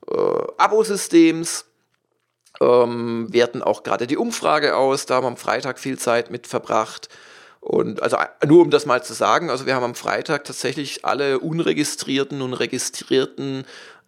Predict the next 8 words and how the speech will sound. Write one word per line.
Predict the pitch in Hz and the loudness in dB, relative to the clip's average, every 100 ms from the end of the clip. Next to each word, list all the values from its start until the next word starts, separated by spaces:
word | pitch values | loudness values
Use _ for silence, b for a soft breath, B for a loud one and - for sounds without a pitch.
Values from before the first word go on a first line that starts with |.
| - | 2
ähm, | 117 117 117 117 117 120 - | 4 2 0 -6 -8 -10 -12
Volltextantworten | - 143 165 - 151 - - - 107 113 107 107 147 | 0 4 4 2 -6 -6 -10 -4 -4 -2 0 0 -2
oder | 87 117 - | -2 -2 2
Eigentextantworten | 131 151 156 170 - - - 143 135 135 135 | 0 0 -6 -8 -8 -6 -4 -2 0 0 -2
haben | 131 | 0
wir | 117 | 2
laut | 110 98 | 2 0
vorgelesen. | - 139 147 160 170 175 190 | 0 0 0 -2 -2 -2 -4